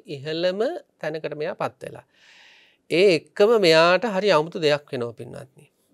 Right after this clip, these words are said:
දැන් සාමාන්‍යයෙන් අපි මේ ලෝකයේ තුල ජීවත් වෙද්දී අපිට අපි වෙනම දැනෙන්නේ. يعني මම කියන්නේ අපට දැනෙනවා මම වෙනම කෙනෙක් කියලා.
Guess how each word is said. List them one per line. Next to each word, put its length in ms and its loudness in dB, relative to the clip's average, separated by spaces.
දැන් 180 0
සාමාන්‍යයෙන් 640 2
අපි 180 -6
මේ 160 -6
ලෝකයේ 380 -4
තුල 140 -8
ජීවත් 460 -4
වෙද්දී 720 -8
අපිට 360 -12
අපි 240 -6
වෙනම 300 0
දැනෙන්නේ. 520 -4
يعني 140 -8
මම 320 -6
කියන්නේ 520 -10
අපට 260 -10
දැනෙනවා 480 -8
මම 80 -10
වෙනම 320 -4
කෙනෙක් 340 -8
කියලා. 360 -18